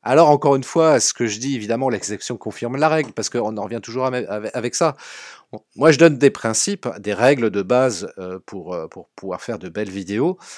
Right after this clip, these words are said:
Bien entendu, rien ne t'empêche de faire des images avec une lumière dure. Si cela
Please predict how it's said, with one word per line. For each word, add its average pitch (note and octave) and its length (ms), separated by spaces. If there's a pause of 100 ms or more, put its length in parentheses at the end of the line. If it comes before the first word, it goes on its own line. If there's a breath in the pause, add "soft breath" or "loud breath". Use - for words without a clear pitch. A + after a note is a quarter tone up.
(180 loud breath)
Bien C3+ 300
entendu, B2+ 560
rien C3 200
ne C#3+ 40
t'empêche D3+ 460
de C3 80
faire C#3+ 260
des G#2+ 260
images D3 520
avec G#2+ 300
une G2 120
lumière A2 380
dure. C3+ 320 (260 loud breath)
Si - 160
cela D3+ 500